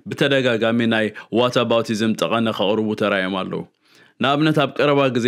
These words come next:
ብዛዕባ ኣብ ልዕሊ ህዝቢ ዊጋር ናይ ዘብፅሑ ህልቂት ካብ ማሕበረሰብ ዓለም ኩነኔ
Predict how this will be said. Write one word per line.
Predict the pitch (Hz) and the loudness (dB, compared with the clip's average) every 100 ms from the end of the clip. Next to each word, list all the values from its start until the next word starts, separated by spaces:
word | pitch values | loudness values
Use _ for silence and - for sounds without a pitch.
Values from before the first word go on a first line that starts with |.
| 120 | 0
ብዛዕባ | 110 117 120 | 2 0 2
ኣብ | 117 113 | 2 2
ልዕሊ | 110 117 113 | 0 0 0
ህዝቢ | 117 104 110 | -2 -2 0
ዊጋር | 113 107 110 | 2 2 0
ናይ | 104 110 | 0 0
ዘብፅሑ | 107 104 104 104 | 0 0 -2 -2
ህልቂት | 104 104 - 120 - - - | -2 -4 -2 -4 -6 -20 -10
ካብ | - 131 | -2 2
ማሕበረሰብ | 139 127 127 127 123 120 | 2 2 2 2 0 0
ዓለም | 92 113 110 107 | 0 0 0 -2
ኩነኔ | 117 113 | 0 2